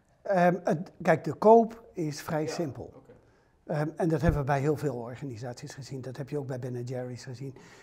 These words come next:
Speaker 1: Dat heb je bij de Body Shop, die verkocht werd aan L'Oréal, gezien. Dus dat eerste stadium van we verkopen de tent, dat is nog wel heel helder en overzichtelijk. Maar de grote vraag is dan, en hoe vindt die integratie dan plaats?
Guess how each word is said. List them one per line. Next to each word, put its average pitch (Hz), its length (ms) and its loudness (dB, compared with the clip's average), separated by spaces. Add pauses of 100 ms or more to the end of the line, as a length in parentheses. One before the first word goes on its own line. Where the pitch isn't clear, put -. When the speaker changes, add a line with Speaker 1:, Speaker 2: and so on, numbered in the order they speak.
(140)
Speaker 1:
Dat - 160 -8
heb 139 100 -4
je 127 100 -8
bij 135 140 -6
de 123 80 -8
Body 143 240 -2
Shop, 135 380 -8
die 143 120 -10
verkocht - 360 -6
werd 131 220 -8
aan 127 120 -10
L'Oréal, 123 540 -8 (320)
gezien. 139 520 -8
Dus 151 180 -6
dat 147 260 -4
eerste 185 300 -2
stadium 147 420 -2
van 127 180 -8
we 127 80 -12
verkopen 190 460 -2
de 190 100 -4
tent, 185 300 -6 (360)
dat 156 200 -2
is 175 100 0
nog - 160 -2
wel 143 320 -2
heel 151 260 -6
helder 147 300 -6
en 131 140 -8
overzichtelijk. 135 520 -10
Maar 131 80 -12
de - 60 -14
grote 160 260 -4
vraag 196 320 -2
is 131 160 -8
dan, - 280 -10 (380)
en 175 160 4
hoe 220 280 2
vindt 175 280 0
die 156 120 -4
integratie 143 720 -8
dan 117 220 -14
plaats? - 440 -16